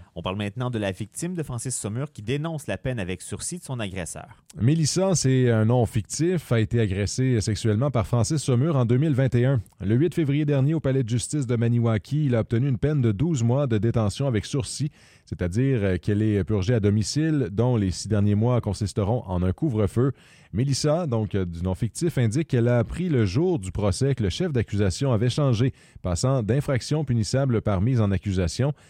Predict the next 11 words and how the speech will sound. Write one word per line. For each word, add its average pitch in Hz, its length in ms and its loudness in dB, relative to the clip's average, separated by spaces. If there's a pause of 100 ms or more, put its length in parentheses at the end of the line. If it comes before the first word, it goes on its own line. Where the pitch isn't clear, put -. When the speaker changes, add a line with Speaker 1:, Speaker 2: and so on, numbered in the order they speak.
(120)
Speaker 2:
à 85 180 -8
infraction 143 480 -2
punissable 123 540 0
par 123 380 0
procédure 113 520 0
sommaire. 85 460 0 (400)
Sa 98 160 0
voix 127 200 2
a - 20 2
été 123 240 2
modifiée 127 560 0